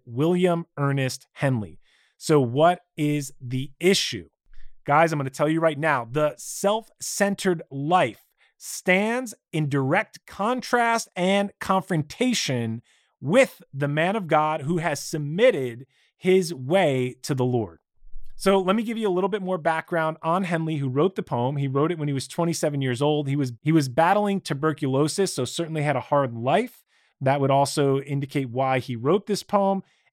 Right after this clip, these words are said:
And he was an avowed atheist. And I think that comes off very clearly in the words that he pens.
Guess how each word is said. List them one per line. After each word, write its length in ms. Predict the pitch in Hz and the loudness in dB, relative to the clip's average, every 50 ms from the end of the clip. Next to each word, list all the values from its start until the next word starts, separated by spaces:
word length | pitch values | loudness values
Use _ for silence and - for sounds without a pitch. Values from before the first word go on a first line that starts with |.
| _ - | _ -4
And 320 | 180 185 190 196 190 185 | -2 0 0 0 0 -2
he 260 | 165 - - 190 185 | -4 -6 -4 -4 -2
was 640 | 175 156 147 151 202 240 220 196 180 175 170 165 - - | -2 -4 -4 -2 0 2 2 4 2 2 0 -2 -4 -6
an 120 | 160 151 | -4 -4
avowed 560 | 139 131 127 151 151 147 147 147 147 151 - _ _ | -2 0 2 2 2 2 2 2 0 -2 -6 _ _
atheist. 600 | - 185 202 190 - - 131 110 101 - - - - | 2 2 2 2 2 -2 -6 -8 -8 -10 -12 -10 -6
And 100 | 131 135 | -4 -2
I 60 | 135 | 0
think 240 | - 190 180 156 - | 2 2 2 2 2
that 200 | 180 160 - - | 2 2 0 -4
comes 280 | - 175 165 151 143 | -8 -8 -4 -2 0
off 240 | 156 151 147 139 - | 2 2 0 0 -4
very 340 | 135 127 156 190 208 202 170 | -4 -2 0 0 0 0 -2
clearly 760 | - - - - 180 185 190 180 147 131 120 117 120 123 - _ _ _ _ _ _ - | -4 -6 -4 0 2 2 4 4 2 2 0 0 -2 -4 -6 _ _ _ _ _ _ -4
in 160 | 165 160 160 | -2 0 0
the 80 | 160 156 | 2 0
words 400 | 147 131 131 131 131 131 123 123 | 2 2 2 2 2 0 0 0
that 200 | 127 123 123 113 | -2 -2 -2 -2
he 180 | - - 123 110 | -4 -4 -4 -4
pens. 640 | - - - - 165 147 117 95 82 82 - - | -6 -6 -4 -2 -2 -2 -2 -4 -6 -12 -16 -20